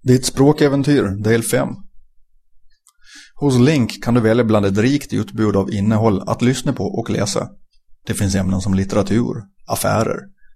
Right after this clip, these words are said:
filosofi, självförbättring, kläder, shopping, mat, sport, resor och mycket mer. Du kan omge dig med det material du behöver.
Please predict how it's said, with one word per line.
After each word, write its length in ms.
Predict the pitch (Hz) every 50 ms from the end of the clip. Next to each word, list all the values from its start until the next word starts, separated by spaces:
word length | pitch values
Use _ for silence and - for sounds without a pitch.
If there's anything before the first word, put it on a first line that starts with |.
| - -
filosofi, 580 | 139 143 143 139 - - - 127 123 113 - -
självförbättring, 880 | - - 110 95 101 117 110 - 110 110 120 120 - - - - - - - - - -
kläder, 460 | - 104 104 101 101 98 95 95 - - - - - - - - - - - _ - - - -
shopping, 480 | - 214 202 - - - 101 92 90 - - - - - _ _ _ - - 104
mat, 420 | 101 107 - - - - - - -
sport, 540 | - - - 131 123 - - 98 - - - - _ _ - - _ - 113
resor 600 | 110 104 95 101 107 - - - 95 - - -
och 120 | - 117 113
mycket 260 | 120 123 120 120 117
mer. 260 | 117 101 - - - - - - - - - - - _ _ _ - - - - - - - _ -
Du 120 | - 135 139
kan 140 | 160 131
omge 280 | 120 110 117 117 117 110
dig 140 | 104 - -
med 240 | - 78 101 92 90
det 160 | 98 107 -
material 500 | - 98 92 - - - 113 107 95 -
du 80 | -
behöver. 480 | - - 101 101 98 - - - -